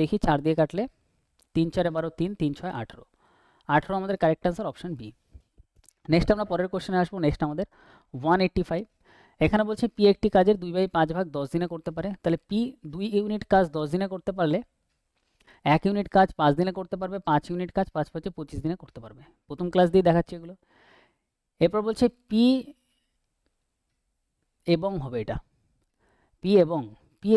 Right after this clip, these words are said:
এবং কিউ, তার মানে পি প্লাস কিউ কাজটির এক বাই তিন ভাগ পাঁচ দিনে করতে পারে। তাহলে এক ভাগ যদি পাঁচ দিনে করতে পারে, তিন ভাগ তিন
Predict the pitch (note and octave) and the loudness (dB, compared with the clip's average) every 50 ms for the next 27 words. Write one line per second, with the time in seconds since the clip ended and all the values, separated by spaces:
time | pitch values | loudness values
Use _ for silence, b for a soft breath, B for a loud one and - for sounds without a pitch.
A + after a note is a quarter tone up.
0 | G#3+ G3+ G#3+ A3 A3 - - D3 B2+ A2 - _ _ _ _ _ _ _ _ _ | 6 4 2 -4 -6 -6 -6 -8 -8 -8 -12 _ _ _ _ _ _ _ _ _
1 | _ _ - D3 D3+ E3+ G3 G#3+ - - F3+ D#3 - E3+ F#3+ F#3+ - - - B2 | _ _ -6 -6 -4 -2 -4 -4 -4 -6 -12 -10 -4 -2 -2 -2 -2 -4 -12 -14
2 | G#2 - _ _ _ b b b b b b b b b b b - F3 F#3 - | -14 -14 _ _ _ b b b b b b b b b b b 4 4 4 4
3 | - - A#3+ A#3+ F#3+ F3 F3 F3 E3 F3 G3+ G#3 - - G#3 G3+ G3 G#3 G#3 - | 4 4 4 4 6 4 4 4 6 6 4 4 4 2 -2 0 0 -2 -2 2
4 | F3+ E3+ D#3+ - F#3+ F#3 F3 - C#3+ - - C3 C3 B2 A#2+ - D#3+ E3+ - - | 2 2 4 4 0 0 0 -4 -6 -10 -8 -8 -6 -6 -2 0 -2 -2 0 2
5 | E3 E3 F3 F3 E3 F#3 G3+ G3+ G3 G#3+ G#3 G#3+ G3 F3 D#3+ D#3 D3+ F#3 G3+ G#3+ | 4 4 4 4 2 -2 -2 -2 -2 -4 -6 -2 2 4 4 4 4 2 -2 -2
6 | - F#3+ E3 - E3 D#3 E3 E3 - - F3 F3+ F3 F#3 F#3+ - - E3+ | -4 -6 -10 -10 -8 -6 -6 -6 -4 -4 -6 -4 -2 -2 -2 -2 -2 -6